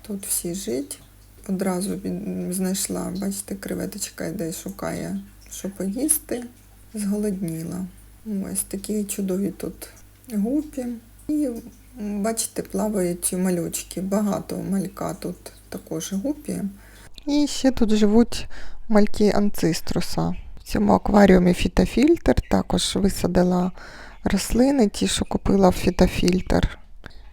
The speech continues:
Тепер треба буде вище підняти світильник, щоб в фітофільтрі також рослинам вистачало світла. Ось, е, мікророзбора галактика, вони вже прийшли до тями і, е, набрали свого кольору.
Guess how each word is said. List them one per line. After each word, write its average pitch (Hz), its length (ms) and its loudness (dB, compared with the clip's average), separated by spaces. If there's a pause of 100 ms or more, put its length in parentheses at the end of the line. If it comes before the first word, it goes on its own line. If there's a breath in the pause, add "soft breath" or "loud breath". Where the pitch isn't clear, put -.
(360 loud breath)
Тепер 214 320 2
треба 202 380 6
буде 185 480 4
вище 185 520 0
підняти 175 640 0
світильник, 247 800 0
щоб 185 240 -2
в - 280 -8
фітофільтрі 190 840 2
також - 680 0
рослинам 175 640 0
вистачало 175 720 0
світла. - 600 -6 (680)
Ось, - 420 -4
е, 170 160 -6
мікророзбора 175 800 -4
галактика, 196 600 -4
вони 190 240 -2
вже 202 360 -4
прийшли 175 600 -4
до 180 160 -4
тями 247 500 -6
і, 180 340 -4 (120)
е, - 40 -8
набрали 185 720 -4
свого 190 320 -4 (100)
кольору. 180 520 -6